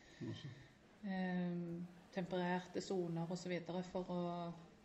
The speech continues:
Speaker 2: eh, forberede disse matvarene på sin måte.
Speaker 1: Mhm.
Speaker 2: Så da, da tror vi kanskje at det kan egne seg, men det er det vi holder på med,
Speaker 1: Mhm.
Speaker 2: å sjekke ut da.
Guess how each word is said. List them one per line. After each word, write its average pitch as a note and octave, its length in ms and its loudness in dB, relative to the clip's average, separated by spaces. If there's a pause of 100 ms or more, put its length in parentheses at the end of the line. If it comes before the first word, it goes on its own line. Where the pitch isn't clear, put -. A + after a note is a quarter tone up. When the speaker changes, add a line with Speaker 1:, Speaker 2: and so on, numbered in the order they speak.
(960)
Speaker 2:
eh, F3 240 -10 (580)
forberede F3+ 440 0
disse F3 320 -2 (220)
matvarene F#3+ 760 -4
på G#3 100 -6
sin G3+ 280 0
måte. G3 280 4 (260)
Speaker 1:
Mhm. C3+ 340 12 (460)
Speaker 2:
Så - 180 4
da, G#3+ 840 10 (920)
da A3+ 120 8
tror G#3+ 300 6
vi G#3+ 80 8
kanskje G3 340 2
at F3 120 2
det F3+ 180 6
kan F#3+ 160 0
egne F3 280 2
seg, F#3+ 260 2
men F#3 140 2
det F#3 120 2
er F3+ 40 0
det F3+ 140 4
vi F#3 60 4
holder F3+ 220 4
på F3 260 2
med, F#3 200 2 (420)
Speaker 1:
Mhm. F#2+ 280 -2
Speaker 2:
å - 100 -2
sjekke - 480 0
ut - 60 -2
da. A3 140 6